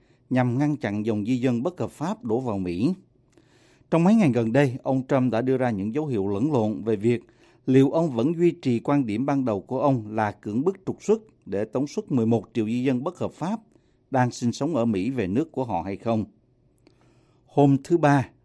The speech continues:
ông Trump viết trên trang Twitter, "Ngay từ ngày đầu tiên tôi đã nói rằng tôi sẽ xây một tường thành ở biên giới phía Nam, và hơn như vậy nữa. Chấm dứt di dân bất hợp pháp,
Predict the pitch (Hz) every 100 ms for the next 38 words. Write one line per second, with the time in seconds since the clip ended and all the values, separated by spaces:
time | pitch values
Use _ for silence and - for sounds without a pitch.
0 | - 131 131 147 135 135 175 - 131 113
1 | 120 120 - 135 131 123 - _ _ _
2 | _ _ _ _ 175 196 175 135 131 127
3 | 120 175 170 147 156 120 127 170 151 113
4 | 110 139 131 123 127 - 156 147 120 -
5 | 120 95 117 104 127 139 131 147 160 185
6 | 170 151 139 - _ _ _ _ - 101
7 | 104 98 110 123 123 98 95 95 110 -
8 | - _ _ _ _ _ _ _ _ _
9 | _ _ 180 214 254 262 175 151 139 185
10 | - - 151 190